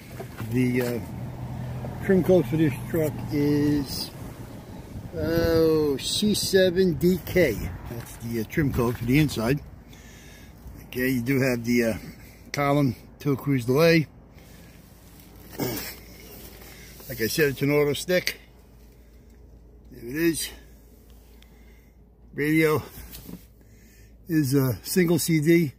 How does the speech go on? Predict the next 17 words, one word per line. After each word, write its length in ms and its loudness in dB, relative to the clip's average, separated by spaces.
A 200 0
M 140 2
F 200 -4
M, 380 -2
C 340 0
D, 320 2
M 140 -2
P 180 -4
three. 500 0
It's 120 -8
got 280 -6
the, 240 -2
uh, 200 -6
Sirius 460 6
satellite. 680 4
It's 200 -12
an 200 -4